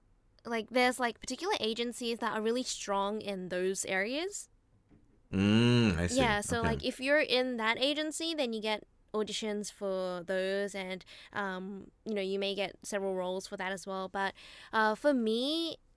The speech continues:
Speaker 1: and the previous agency, for, wait, wait, from, for the agency that I'm with now and with my previous
Speaker 2: Mm-hmm.
Speaker 1: agency as well, they were more to, like, anime and games. So
Speaker 2: Okay,
Speaker 1: I've
Speaker 2: yeah.
Speaker 1: never had an audition for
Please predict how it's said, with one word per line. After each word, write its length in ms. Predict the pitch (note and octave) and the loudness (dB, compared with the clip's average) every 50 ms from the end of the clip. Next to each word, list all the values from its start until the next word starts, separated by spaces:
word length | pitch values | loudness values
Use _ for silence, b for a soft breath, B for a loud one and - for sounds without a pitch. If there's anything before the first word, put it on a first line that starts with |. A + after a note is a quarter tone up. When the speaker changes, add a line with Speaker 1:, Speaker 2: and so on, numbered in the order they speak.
| _ - | _ -6
Speaker 1:
and 460 | G#3 G#3 G#3 G3+ G3+ G3 G3 - - - | -2 -2 0 0 -2 -2 -4 -8 -10 -8
the 120 | G3+ G#3 | -6 -6
previous 480 | G3+ - G#3+ G#3+ A3 A#3 A#3+ A#3+ A3+ - | -6 -4 -4 -4 -2 -2 -2 -2 -2 -4
agency, 720 | - A3+ A3 A#3 A#3 A#3 - B3 A#3+ A#3 A#3 A#3 A#3 - - _ - | -4 -4 -4 -4 -6 -6 -6 -4 -4 -4 -2 -4 -4 -6 -10 _ -12
for, 200 | G#3+ A3+ - - | -8 -8 -8 -6
wait, 240 | - G#3 G3+ F3 - | -4 -4 -4 -4 -4
wait, 200 | F3 G3+ D#3+ - | -4 -6 -6 -6
from, 380 | - - A#3 A3+ A3 A3+ G#3+ - - _ _ _ _ _ _ | -8 -8 -6 -6 -6 -6 -8 -10 -14 _ _ _ _ _ _
for 520 | - - A3+ A3+ A3 A3 G#3+ G#3 G#3 - - _ _ _ _ | -10 -6 -4 -2 -2 0 0 0 -2 -4 -6 _ _ _ _
the 200 | - A3+ A3+ - - - | -4 -2 -2 -2 -2 0
agency 360 | A3+ A#3 C#4 E4 F#4+ F#4+ G4 F#4 | 0 0 2 2 0 0 0 0
that 140 | E4+ D#4 | 2 2
I'm 120 | D4 C#4 C4 | 2 2 2
with 200 | B3 A3+ - - | 0 -2 -2 -6
now 640 | F#3 F#3 F#3 F#3+ G3 G3+ A3 A#3+ C4+ D4+ D#4+ D4+ - - | -8 -6 -4 -2 -2 0 0 0 0 -2 -2 -4 -4 -4
and 340 | - G3+ G3 F#3+ F#3 - - | -4 -4 -4 -4 -6 -8 -6
with 220 | F#3+ G#3+ G#3 F#3+ | -6 -6 -4 -4
my 140 | G3+ G3 F3+ | -6 -8 -8
previous 360 | - - - - - - - | -2 0 2 2 4 4 2
Speaker 2:
Mm-hmm. 100 | E2+ F#2 | 2 0
Speaker 1:
agency 360 | G#3+ F#3+ F#3+ F#3+ F#3 - F#3+ | -2 -4 -8 -10 -10 -8 -8
as 140 | F#3+ F3+ - | -10 -8 -4
well, 260 | G#3 G3+ G3 G3 - - _ _ _ _ _ _ _ _ _ _ - - | -2 -2 -2 -2 -4 -8 _ _ _ _ _ _ _ _ _ _ -8 -2
they 140 | B3 B3+ C#4 | 2 4 4
were 100 | D#4 D#4 | 4 4
more 260 | C4+ A#3+ A#3+ A#3+ A#3+ | 4 4 4 2 2
to, 120 | - B3 | 0 0
like, 180 | A3 G#3 G#3 - | -2 -2 0 0
anime 260 | - G3+ G#3 G#3 G#3+ G#3+ | -2 -2 0 0 -2 -2
and 180 | G#3 F#3+ F3+ E3 | -2 -4 -6 -6
games. 560 | F3+ F3 F3 F#3 G#3 B3 C#4+ - - - b b b b b b b b b b b b b b b b b b _ - | -8 -8 -6 -6 -6 -6 -8 -8 -12 -16 b b b b b b b b b b b b b b b b b b _ 0
So 140 | - B3+ B3 | 2 4 6
Speaker 2:
Okay, 80 | A3+ G3 | 8 8
Speaker 1:
I've 340 | A#3 B3+ C4+ D4+ E4 F4 - | 8 8 8 8 6 4 4
Speaker 2:
yeah. 160 | E3 D#3+ C#3+ - - - - _ _ _ | 2 2 0 -2 -8 -16 -20 _ _ _
Speaker 1:
never 460 | - A#3+ C4 A#3+ A#3+ B3+ F#3+ B3+ B3+ B3+ | -2 2 2 4 4 4 2 2 0 0
had 420 | A3 G#3 G#3 G3+ G3 G3+ G3+ - | 0 0 2 2 2 2 2 0
an 120 | - G#3+ | -2 -2
audition 460 | G#3 G3+ G3 G3+ F#3+ - G#3 G3 F#3 F3 | -2 -2 -2 -4 -4 -4 -4 -4 -6 -6
for 500 | - G3 F3+ F3 E3+ E3 E3 F3+ - | -6 -6 -4 -4 -4 -4 -6 -8 -10